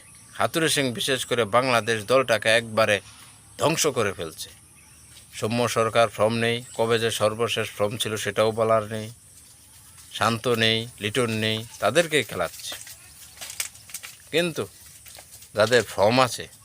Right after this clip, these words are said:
তাদেরকে নিয়ে খেলানো হচ্ছে না কেন? সেই দায়গুলা কার? এটা কর্তৃপক্ষের, ক্রিকেট কর্তৃপক্ষের।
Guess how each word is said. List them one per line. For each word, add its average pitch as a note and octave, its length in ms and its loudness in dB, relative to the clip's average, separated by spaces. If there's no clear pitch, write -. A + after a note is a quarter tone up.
তাদেরকে G#2+ 480 0
নিয়ে F#2+ 180 -2
খেলানো F2+ 440 -2
হচ্ছে A2+ 340 0
না G2 140 -2
কেন? D#2+ 220 -6
সেই G#2 240 0
দায়গুলা G2 600 2
কার? D#2+ 260 -6
এটা G2+ 180 -4
কর্তৃপক্ষের, A#2+ 840 -4
ক্রিকেট B2+ 340 -2
কর্তৃপক্ষের। F#2+ 760 -6